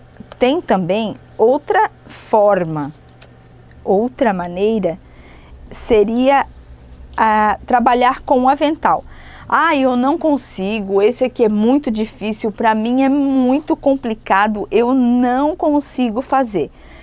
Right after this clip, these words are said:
Gente, eu trouxe outra ideia também, que é muito simples. Você apenas vai fazer um avental de T N T.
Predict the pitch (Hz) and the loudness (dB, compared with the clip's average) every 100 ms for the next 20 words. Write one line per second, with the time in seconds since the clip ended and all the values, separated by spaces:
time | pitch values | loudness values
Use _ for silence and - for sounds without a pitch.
0 | - - 202 190 180 - 214 220 240 262 | -18 -6 -2 -2 -4 -4 -2 0 -2 -2
1 | 277 269 240 185 180 185 214 - 226 185 | -4 -4 -4 -2 -2 -2 -4 -4 -4 -4
2 | 165 - - 208 220 226 240 294 330 - | -6 -6 -2 0 0 0 0 -2 -6 -8
3 | - 180 165 175 202 277 - - - - | -8 -6 -6 -6 -4 -4 -8 -20 -20 -20
4 | - - 202 240 - 285 302 - 208 202 | -20 -10 -2 -2 0 -2 -2 -2 -4 -2
5 | 240 247 202 196 - 226 190 165 170 202 | -4 -2 0 0 0 -2 -2 -4 -6 -6
6 | - 220 226 - - - 180 208 247 240 | -8 -6 -6 -8 -20 -4 0 0 0 -2
7 | 226 - 151 151 - 175 190 240 - 233 | -2 0 0 0 -4 -8 -6 -6 -2 0
8 | 254 - 208 233 233 247 233 160 | 0 0 0 0 -2 -4 -4 -4